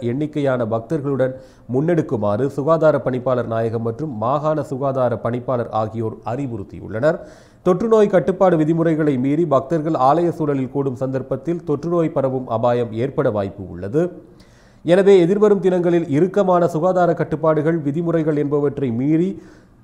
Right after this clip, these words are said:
சமூக விலகலை பொருட்படுத்தாமல் செயற்படுபவர்களுக்கு எதிராக தனிமைப்படுத்தலுக்கு, அ, மற்றும் நோய் தடுப்பு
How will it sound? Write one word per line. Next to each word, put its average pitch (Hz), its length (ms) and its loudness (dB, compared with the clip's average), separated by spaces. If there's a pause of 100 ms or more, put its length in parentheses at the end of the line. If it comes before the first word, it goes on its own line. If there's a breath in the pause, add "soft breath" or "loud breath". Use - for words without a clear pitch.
(180)
சமூக 190 640 4
விலகலை 170 440 4
பொருட்படுத்தாமல் 160 840 2
செயற்படுபவர்களுக்கு 143 840 0
எதிராக 139 380 4
தனிமைப்படுத்தலுக்கு, 160 1080 2 (420)
அ, 107 360 0
மற்றும் 131 340 -2
நோய் 165 240 2
தடுப்பு 170 500 0